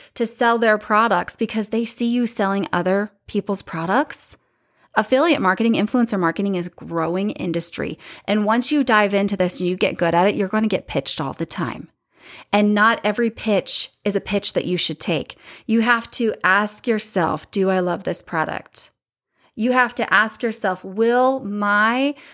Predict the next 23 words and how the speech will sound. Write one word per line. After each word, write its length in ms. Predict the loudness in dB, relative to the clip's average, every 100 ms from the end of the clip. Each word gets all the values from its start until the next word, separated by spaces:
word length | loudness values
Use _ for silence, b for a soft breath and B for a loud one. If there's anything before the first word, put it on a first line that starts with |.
| B
ideal 680 | -4 -2 -4 0 2 2 0
customer, 800 | 0 0 0 -2 -2 -4 -6 -14 _ _ _ _ _ -2
will 320 | 2 4 4
my 540 | 2 2 2 2 -2 -6
follower 880 | -4 2 4 4 2 0 -4 -8 -16 _ _ _ _ -8
love 640 | 0 4 4 4 0 -10 -4
this 560 | 2 2 2 -2 -6 -10 _
product? 920 | -6 -2 0 2 0 -2 -4 -6 -6 -6 _ _ _ _ _
Is 200 | 0 2
it 100 | 2
in 160 | 2 0
the 80 | 2
right 300 | 2 0 -2
price 400 | 0 2 2 2
range?" 180 | 0 2
I'm 80 |
gonna 140 | 2 2
give 120 | 4
you 100 | 2
a 40 |
couple 260 | 2 -2 -2
of 80 | -4
examples. 680 | -4 -2 -4 -4 -8 -10